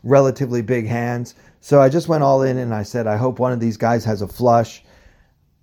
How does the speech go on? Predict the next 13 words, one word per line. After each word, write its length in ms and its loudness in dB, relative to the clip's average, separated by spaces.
or 160 8
better." 540 2
And 300 -6
of 80 -10
course, 220 -4
they 100 -6
wouldn't 220 -6
be 80 -4
able 160 0
to 180 -4
throw 440 0
it 60 -2
away. 440 2